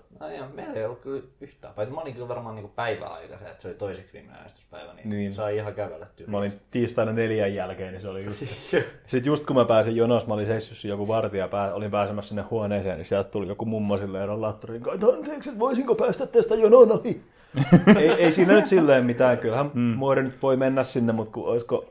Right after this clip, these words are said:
Speaker 2: ollut sit joku muu aika vähän soveliaampi kuin se, kun siellä on vittu seitkyt ihmistä jonossa.
Speaker 3: Joo. Ehkä.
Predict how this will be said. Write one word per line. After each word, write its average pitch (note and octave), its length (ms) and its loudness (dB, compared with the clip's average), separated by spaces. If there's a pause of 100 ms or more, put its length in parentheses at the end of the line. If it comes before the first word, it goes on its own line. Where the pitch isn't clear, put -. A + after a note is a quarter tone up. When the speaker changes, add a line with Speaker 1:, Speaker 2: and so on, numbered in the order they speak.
Speaker 2:
ollut A#2+ 260 0
sit B2 160 -16
joku A#2+ 180 -2
muu A#2 280 -2
aika A2 420 0
vähän G#2+ 200 -8
soveliaampi G#2 720 -8 (640)
kuin G#2+ 140 -6
se, G#2 120 -2
kun G#2 100 -4
siellä G2+ 300 -2
on G2 80 -8
vittu - 180 -18
seitkyt G2+ 340 -6
ihmistä G2+ 340 -8
jonossa. G2 440 -6 (540)
Speaker 3:
Joo. G2 100 -8 (840)
Ehkä. F2 340 -12